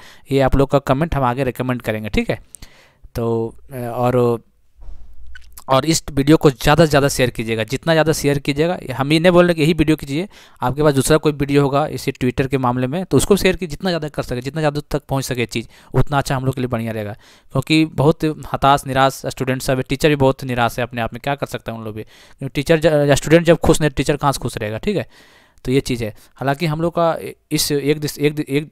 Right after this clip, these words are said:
एक दिसंबर जो Twitter होगा, उसको मेन हम लोग का मांग रहेगा यही कि ग्रुप डी का एग्जाम कैलेंडर निकाल दे जल्दी से जल्दी,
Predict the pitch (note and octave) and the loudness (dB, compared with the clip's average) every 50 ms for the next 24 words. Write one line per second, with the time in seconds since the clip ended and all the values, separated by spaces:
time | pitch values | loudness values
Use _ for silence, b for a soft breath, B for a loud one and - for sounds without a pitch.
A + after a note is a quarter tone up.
0 | _ - C3 C#3 C#3+ D3 C3+ - C3 A2+ - C#3+ D3 - C3+ C3+ - - D3 C#3 | _ -4 -2 -2 -2 0 -2 -2 0 -2 -2 -2 -2 -2 -2 0 2 2 4 4
1 | C3 A#2 B2 D3+ G#3+ C#3 C3 - - C#3 C3 C#3 D#3 E3 D#3+ C#3 C3 C3+ C#3 D3+ | 4 4 4 2 0 -2 -4 -4 -4 -4 -2 -2 -2 -2 -2 -2 0 2 2 2
2 | D3 D3+ C#3+ C3+ C3 C#3 C#3+ C#3 C#3 C#3 C#3 C#3 C3 C3+ E3 A3 b b b b | 2 2 2 4 2 2 2 2 -2 0 0 0 -2 -2 -4 -6 b b b b
3 | b b b - A#2+ B2 B2+ B2+ C3 - C3+ C#3 - C#3+ C3 B2 C3 C#3 C#3 - | b b b -16 -8 0 2 2 4 4 2 2 2 2 2 2 2 0 2 0
4 | C3 C3+ C#3+ C#3 C#3 B2 C#3 C3+ C3+ C3+ C3 B2 B2 C#3+ C#3 C3+ C#3 C3+ C#3+ G3+ | -2 -2 0 -2 -2 0 0 2 2 2 2 2 2 2 2 2 0 0 0 -2
5 | B3+ B3 | -4 -4